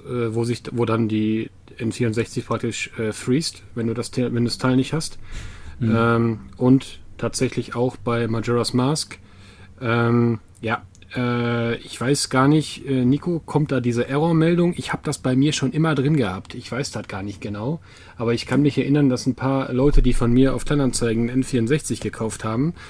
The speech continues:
Speaker 2: Hm.
Speaker 1: sich dann das Spiel rausgekramt hatten und dann meinten, mein N vierundsechzig funktioniert nicht, weil sie das Spiel nicht spielen konnten. Ich sag, „Nee, du brauchst die Grafikerweiterung.“
Speaker 2: Ja, ja, genau, du brauchst halt, <laughs> dann kriegst du, nee, nee, das war, aber das war eigentlich, das,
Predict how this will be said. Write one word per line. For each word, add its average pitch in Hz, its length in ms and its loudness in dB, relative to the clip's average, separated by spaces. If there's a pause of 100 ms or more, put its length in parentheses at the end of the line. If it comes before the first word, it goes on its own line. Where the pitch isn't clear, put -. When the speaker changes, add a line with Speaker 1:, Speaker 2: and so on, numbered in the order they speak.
(140)
Speaker 2:
Hm. 113 180 6
Speaker 1:
sich 113 180 0
dann 117 160 0
das 117 140 -2
Spiel 165 260 0
rausgekramt 117 680 -2
hatten 147 260 2
und 123 140 2
dann 120 140 2
meinten, 127 300 2
mein 120 140 2
N 135 140 2
vierundsechzig 131 600 2
funktioniert 117 480 -4
nicht, 127 140 0
weil 123 120 4
sie 123 80 0
das 120 160 2
Spiel 156 200 2
nicht 117 140 0
spielen 101 300 -8
konnten. 104 480 -8
Ich 113 100 -8
sag, 117 180 -6
„Nee, 131 220 2
du 117 100 2
brauchst 120 320 -2
die 120 220 2
Grafikerweiterung.“ 117 800 0
Speaker 2:
Ja, 117 160 10
ja, 120 140 8
genau, 113 240 8
du 104 80 2
brauchst 113 220 4
halt, 139 380 6 (400)
<laughs> - 500 -16
dann 101 100 -6
kriegst 110 280 -2
du, 104 40 2
nee, 120 140 6
nee, 123 180 8
das 113 180 2
war, 113 220 2
aber 117 180 2
das 107 200 2 (840)
war 110 220 2
eigentlich, 107 360 2
das, 107 160 0